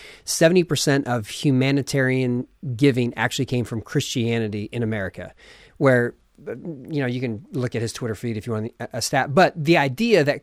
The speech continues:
that Christianity actually is, has a huge role in dealing with poverty and other issues like that. Um,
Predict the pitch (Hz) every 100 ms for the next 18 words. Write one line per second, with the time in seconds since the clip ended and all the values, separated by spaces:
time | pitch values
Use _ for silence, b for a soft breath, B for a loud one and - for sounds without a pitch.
0 | _ 165 - - 247 - 170 143 - 165
1 | - 139 117 120 117 _ _ - 151 135
2 | 117 - - 220 202 131 127 151 135 127
3 | 127 139 131 120 - 147 139 120 120 113
4 | 113 113 107 120 107 104 117 107 107 B
5 | B B B B 139 135 139